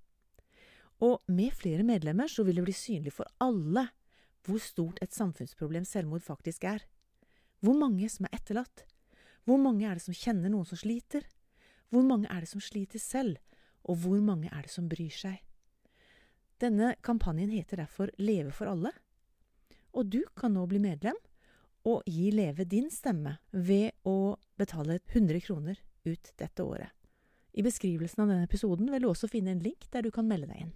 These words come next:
Jeg håper inderlig du benytter deg av det, for arbeidet som Leve gjør er utrolig viktig. Joyce Bigao, leder for D P S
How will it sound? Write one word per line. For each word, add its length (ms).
Jeg 120
håper 260
inderlig 260
du 120
benytter 360
deg 80
av 140
det, 80
for 120
arbeidet 440
som 160
Leve 240
gjør 280
er 360
utrolig 640
viktig. 260
Joyce 300
Bigao, 400
leder 440
for 320
D 120
P 180
S 320